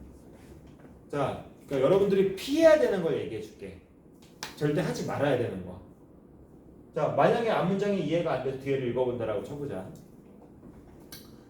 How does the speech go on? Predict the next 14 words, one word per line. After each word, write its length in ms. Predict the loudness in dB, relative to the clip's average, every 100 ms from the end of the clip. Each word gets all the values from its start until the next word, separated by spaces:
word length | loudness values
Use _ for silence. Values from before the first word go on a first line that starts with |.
| -2
Demand 340 | 2 4 4
for 280 | 0 -2 0
good 320 | 0 0 -2 -10 -18 -20 -20 -20 -20 -20 -20 -18 -18 -18 -20 -20 -20 -20 -18 0
or 200 | 4 4
service. 580 | 4 0 -2 -10 -14 -20 -20 -20 -20 -20 -12
그러니까 320 | -10 0 0 0 -4 -14 -12
이게 220 | -6 -4
재화하고 500 | -2 2 4 4 2
서비스가 440 | -2 -4 -2 -2
되겠지. 500 | -2 -4 -8 -10 -12 -18 -20 -20 -20 -20 -2
재화와 440 | 6 8 8 4
서비스에 600 | 2 0 0 -2 0 2
대한 280 | 2 0 -2
수요가, 840 | -4 -2 0 4 6 6 4 -4